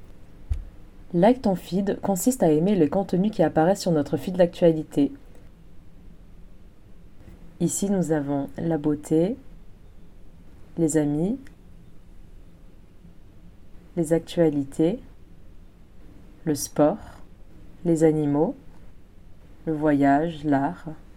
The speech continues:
L'utilisateur peut en rajouter d'autres si les siens n'apparaissent pas. Une fois terminé, la composition de son fil lui est donnée et l'adolescent est poussé à se questionner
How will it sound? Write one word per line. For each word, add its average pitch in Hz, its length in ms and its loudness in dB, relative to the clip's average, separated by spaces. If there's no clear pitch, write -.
L'utilisateur 202 640 2
peut 208 100 0
en 175 80 8
rajouter 165 380 6
d'autres 156 400 4
si 143 180 -4
les 139 100 4
siens 160 200 0
n'apparaissent 143 420 -2
pas. 135 220 -2
Une 202 120 4
fois 254 160 8
terminé, 180 600 6
la 160 120 4
composition 220 580 4
de 196 100 4
son 170 220 2
fil 226 240 4
lui 170 140 4
est 170 80 6
donnée 156 360 2
et 160 80 4
l'adolescent 175 540 2
est 170 100 6
poussé - 360 -2
à 190 60 4
se 165 140 -2
questionner 151 640 -2